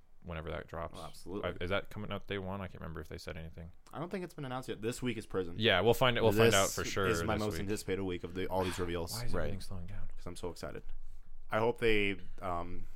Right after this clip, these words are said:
Speaker 2: really look into the
Speaker 1: Oh.
Speaker 2: gear.
Speaker 3: <laughs> Oh, God, that's awesome.
Speaker 1: You can see in the background of this picture,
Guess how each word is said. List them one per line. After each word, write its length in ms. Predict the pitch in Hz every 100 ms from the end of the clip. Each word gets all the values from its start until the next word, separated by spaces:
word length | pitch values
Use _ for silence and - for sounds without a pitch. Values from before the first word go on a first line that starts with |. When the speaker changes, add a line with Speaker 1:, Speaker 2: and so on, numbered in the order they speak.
| -
Speaker 2:
really 360 | 95 98 95
look 220 | 95 92 -
into 220 | 90 -
the 80 | 110
Speaker 1:
Oh. 140 | 87
Speaker 2:
gear. 340 | 92 90 98 107
Speaker 3:
<laughs> 60 | - - - - - - - - 202 -
Oh, 280 | 170 139 107
God, 320 | 113 104 95
that's 160 | 98 92
awesome. 120 | 92
Speaker 1:
You 60 | 113
can 160 | 120
see 500 | 104 - 117 110 107
in 100 | 104
the 60 | 95
background 440 | 101 101 - 95
of 60 | 90
this 120 | 104
picture, 480 | - 87 - 92 90